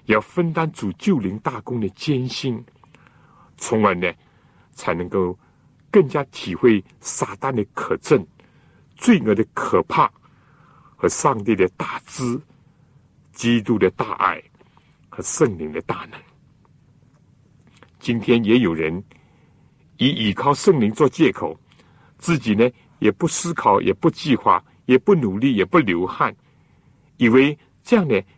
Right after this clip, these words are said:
就能够发展教会。这个只是属灵的闲懒，是对主圣召的不忠。有人认为呢，越不做事情越属灵，这个是一个错解。仰赖圣灵的真意，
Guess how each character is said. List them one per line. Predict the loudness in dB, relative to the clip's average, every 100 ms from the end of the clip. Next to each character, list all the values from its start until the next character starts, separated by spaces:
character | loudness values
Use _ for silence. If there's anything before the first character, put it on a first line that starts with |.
| _
就 | -2 0
能 | 0
够 | -4
发 | -2 -4
展 | -6 -6
教 | -2
会。 | -2 -6 -14 _ _ _ _ _ _ _ _ _ _
这 | -2
个 | 0 -2
只 | -6 -14
是 | -14
属 | -14 -10 -6
灵 | -6
的 | -6
闲 | -8 -8 -6 -4
懒， | -6 -12 _ _ _ _ _ _ _
是 | -8 -6
对 | -4 -4 -6
主 | -6
圣 | -6 2 2 2
召 | -4 -4
的 | -4
不 | -2
忠。 | -2 -2 -4 -4 _ _ _ _ _ _ _ -20 -20 _
有 | -4 0
人 | 2 2
认 | 2
为 | 2
呢， | 2 -2 -6 _ _ _ _
越 | 2 2
不 | 2 0
做 | 2 0
事 | 0
情 | -4 -4 -2
越 | 0 0
属 | 0 -6
灵， | -6 -8 -12 _ _ _ _ _ _ -2
这 | 2
个 | 2
是 | 0 -4
一 | 2
个 | 2 2 _ _ -14
错 | -2 4 4
解。 | 2 -10 _ _ _ _ _ _ _ _ _ _ -6
仰 | 0 0 0
赖 | -6
圣 | -4 -2 -2
灵 | -2
的 | -4
真 | -2 0 0 -2
意， | -4 -6